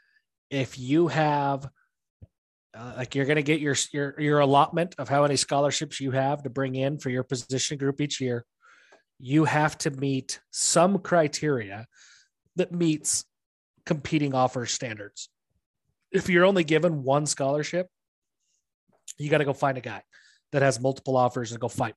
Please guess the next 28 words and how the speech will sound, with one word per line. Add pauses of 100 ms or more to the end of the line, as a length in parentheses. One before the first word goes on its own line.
for
him
and
win. (480)
If
you're
given
two, (320)
you
can
bring
one
guy
in
who
you
think
is
a
project.
You
can
bring
in
a
Brooks
Jones,
but